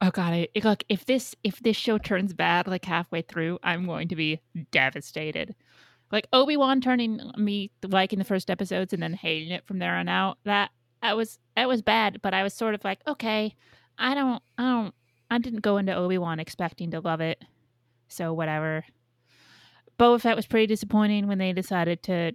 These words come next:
become creepy robot Luke for a while.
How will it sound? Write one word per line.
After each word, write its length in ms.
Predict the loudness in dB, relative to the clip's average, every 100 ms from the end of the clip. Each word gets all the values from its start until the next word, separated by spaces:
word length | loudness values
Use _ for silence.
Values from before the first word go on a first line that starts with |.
| -6
become 600 | -6 -4 -4 -4 -6 -10 _ -10
creepy 580 | -8 -6 -4 -4 -6 -4
robot 380 | -4 -2 -2 -2
Luke 200 | -4 -4
for 100 | -2
a 40 |
while. 480 | 0 2 0 -2